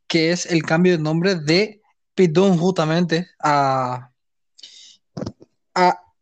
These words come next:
Butch. Eh, realmente yo creo que es una decisión bastante estúpida de parte de la W W E llamarlo Butch a, a Pete Dunne. Em, no entiendo realmente con qué objetivo se hizo esto,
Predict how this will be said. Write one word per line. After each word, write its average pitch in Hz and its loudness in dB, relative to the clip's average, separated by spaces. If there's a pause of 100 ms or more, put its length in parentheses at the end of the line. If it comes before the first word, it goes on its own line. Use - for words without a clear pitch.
(140)
Butch. 160 2 (380)
Eh, 160 2
realmente 294 -2
yo 285 -2
creo 277 0
que 185 0 (600)
es 190 2
una 233 4
decisión 208 0
bastante 208 0
estúpida 196 -2
de 165 0
parte 170 0
de 190 2
la 175 2
W 165 -4
W 156 -8
E 165 -6
llamarlo 151 -6
Butch 151 -6 (100)
a, 135 0 (380)
a 143 -6
Pete 160 2
Dunne. 165 2 (520)
Em, 135 -4
no 151 2
entiendo 175 -2
realmente 160 -2
con 143 -6
qué 160 0
objetivo 165 2
se 151 -4
hizo 147 -2
esto, 190 -4